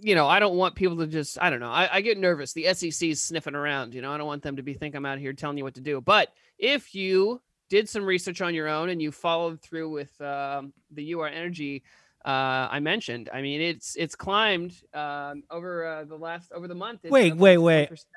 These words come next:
Speaker 2: I know what that, what stock this was. I remember now.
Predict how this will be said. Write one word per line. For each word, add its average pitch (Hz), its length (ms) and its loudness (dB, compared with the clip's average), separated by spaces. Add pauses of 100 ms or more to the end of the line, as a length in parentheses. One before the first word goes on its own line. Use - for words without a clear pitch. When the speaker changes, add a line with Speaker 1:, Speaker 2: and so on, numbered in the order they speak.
(140)
Speaker 2:
I 269 220 2
know 285 180 8
what 160 300 6
that, 143 180 2
what 151 240 4
stock 135 480 0
this 160 220 2
was. 180 160 4
I 254 120 4
remember 180 600 8
now. 139 640 -2